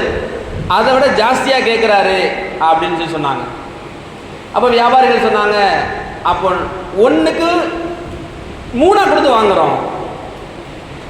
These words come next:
ஒரு பொருள் ஒரு தீனார்னா நாங்க மூணு ரூபா கொடுத்து வாங்குறோம், ரெண்டு ரூபா கொடுத்து வாங்கினோம் இல்லையா, இப்ப மூணு ரூபா கொடுத்து வாங்குறோம்." அப்போ ஹதரத் உஸ்மான் சொன்னாங்க, "இல்ல, அதை விட ஜாஸ்தியா ஒருத்தர் கேட்கிறாரு, அதை விட ஜாஸ்தியா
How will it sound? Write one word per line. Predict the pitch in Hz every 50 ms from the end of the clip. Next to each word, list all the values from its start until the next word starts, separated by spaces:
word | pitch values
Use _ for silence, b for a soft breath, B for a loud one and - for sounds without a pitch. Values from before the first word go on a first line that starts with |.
| - - - - - - -
ஒரு | 156 196 233 254
பொருள் | 240 247 262 285 294
ஒரு | 277 240 240 254 277
தீனார்னா | - 269 277 285 285 269 262 254 247 285
நாங்க | 294 285 269 262 247 269
மூணு | 311 320 311 302
ரூபா | 311 311
கொடுத்து | - 254 254 247 233
வாங்குறோம், | 214 208 208 202 190 165 165 165 160 151 - - - - -
ரெண்டு | - 190 226 233 269
ரூபா | 285 277 254
கொடுத்து | 262 254 240 247
வாங்கினோம் | 240 233 233 220
இல்லையா, | 220 226 262 294
இப்ப | 277 262
மூணு | 254 302 330 330
ரூபா | 302 302 294
கொடுத்து | 240 - - - 233 214
வாங்குறோம்." | 190 180 165 165 156 151 147 - - - - - - - - - - - - - - - - - - - - - - - - - - - - - - - - - -
அப்போ | - 190 220 233
ஹதரத் | 208 208 208 208 202 196
உஸ்மான் | 190 196 202 196 196 196
சொன்னாங்க, | 180 175 175 175 175 170 160
"இல்ல, | 160 165 165
அதை | 151 151 151 175 180
விட | 190 190
ஜாஸ்தியா | 185 165 165 160 160 160 160 165
ஒருத்தர் | 160 151 151 151 151 147 143 151 151
கேட்கிறாரு, | 143 135 143 135 127 123 123 120 120 120 - - - - - - - - - - - - - - - - - - - - - - - - - - - - - - - - - - -
அதை | - 170 202
விட | 226 220 208 214
ஜாஸ்தியா | 208 208 - 202 233